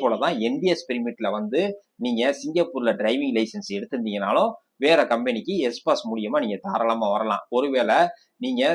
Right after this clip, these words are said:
சர்டிபிகேட், டிப்ளமோ அல்லது டிகிரி சர்டிபிகேட் வச்சிருந்தா தாராளமா கன்ஸ்ட்ரக்ஷன் செக்டார்ல நீங்க டிரைவரா கூட வந்துடலாம், சரிங்களா?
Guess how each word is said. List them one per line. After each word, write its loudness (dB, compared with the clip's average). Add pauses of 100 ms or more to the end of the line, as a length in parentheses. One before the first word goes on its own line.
(100)
சர்டிபிகேட், 0 (300)
டிப்ளமோ 2
அல்லது 0
டிகிரி -2
சர்டிபிகேட் -8
வச்சிருந்தா 4 (440)
தாராளமா 4 (460)
கன்ஸ்ட்ரக்ஷன் -2
செக்டார்ல 0 (180)
நீங்க -6
டிரைவரா 2
கூட 6
வந்துடலாம், -4 (340)
சரிங்களா? 4